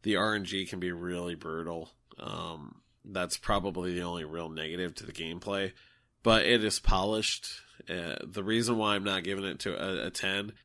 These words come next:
especially, is because of that R N G, just because it, it can make for a frustrating experience.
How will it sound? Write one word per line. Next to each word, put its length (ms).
especially, 580
is 200
because 360
of 60
that 160
R 180
N 120
G, 400
just 220
because 340
it, 100
it 400
can 280
make 180
for 140
a 60
frustrating 640
experience. 680